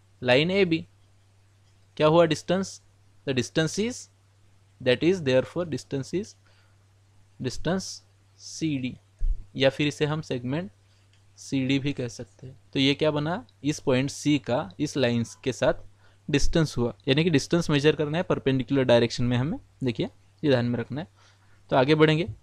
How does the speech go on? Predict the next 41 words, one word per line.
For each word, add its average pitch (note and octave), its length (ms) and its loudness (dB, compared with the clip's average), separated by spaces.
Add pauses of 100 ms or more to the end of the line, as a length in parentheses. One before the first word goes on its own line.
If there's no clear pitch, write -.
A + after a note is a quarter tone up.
(220)
अभी C#3 160 2
एग्जांपल C3+ 420 0
सॉल्व C3 220 0
करना C3 220 -2
है C3+ 80 0
हमें, D3 180 -2 (920)
प्रैक्टिस - 340 -2
सेट D#3+ 240 4
वन B2+ 220 6
पॉइंट D#3+ 320 4 (460)
टू। C#3+ 140 -4 (280)
देखिए E3 220 -2
क्वेश्चन F3+ 360 0
क्या E3 120 2
दिया B2 200 0
गया, B2 220 -8 (680)
क्वेश्चन F#3+ 280 2
क्या F#3 140 8
है, G3 140 6
"The G3+ 140 6
following D#3+ 560 8
table D3+ 320 8
shows D3 440 8 (260)
point D3 320 6
on D3 160 6
a D#3+ 120 4
number C3+ 240 6
line C3 320 6 (140)
and D3+ 240 4
their D#3+ 180 10 (140)
coordinates, C3+ 580 6 (440)
decide G3 380 8
whether E3 320 10
the E3 200 4
pair D3 220 10
of D3+ 40 -4
segments B2+ 520 4
given B2 300 8
below, B2 280 6 (600)
uh, B2 160 4
the C3 100 4